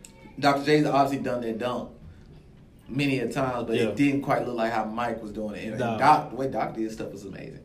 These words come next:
Speaker 2: Yeah.
Speaker 1: You know, but, I, I mean, he just always looked a little just, he was just a one of a kind. I just say that much, man.
Speaker 2: My, um, I, I'm on, I'm on Pinterest as well. I have a thing called Cool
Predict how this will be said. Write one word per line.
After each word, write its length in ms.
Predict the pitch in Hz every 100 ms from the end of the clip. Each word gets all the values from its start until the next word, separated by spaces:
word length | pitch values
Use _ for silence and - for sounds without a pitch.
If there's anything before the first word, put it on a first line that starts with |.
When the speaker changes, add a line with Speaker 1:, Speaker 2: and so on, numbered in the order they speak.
| -
Speaker 2:
Yeah. 220 | 113 110 101 - -
Speaker 1:
You 120 | 110
know, 300 | 113 113 120 113
but, 360 | 113 110 - - - - - - - -
I, 240 | 127 131 139
I 20 |
mean, 160 | 139 139
he 100 | 160
just 320 | 165 156 -
always 600 | 135 135 135 131 127 117
looked 260 | 110 123 123
a 40 |
little 600 | 113 113 120 117 117 110 107 - - - - - - - - - - - - - - - -
just, 220 | 120 113
he 100 | 151
was 80 | 151
just 260 | 147 -
a 40 | 127
one 300 | 113 113 117
of 80 | 101
a 20 |
kind. 320 | 104 85 82
I 80 | 95
just 180 | 101 -
say 120 | -
that 140 | 87
much, 220 | - - -
man. 100 | 131
Speaker 2:
My, 80 | 170
um, 760 | 214 151 139 127 117 104 95 -
I, 120 | 151
I'm 120 | 151 170
on, 200 | 139 117
I'm 140 | 151
on 180 | 139 101
Pinterest 300 | - 156 151
as 180 | 110 101
well. 240 | 101 113
I 120 | 107
have 160 | 143 117
a 40 |
thing 260 | 110 113 107
called 320 | 101 104 95
Cool 580 | - 147 135 131 120 -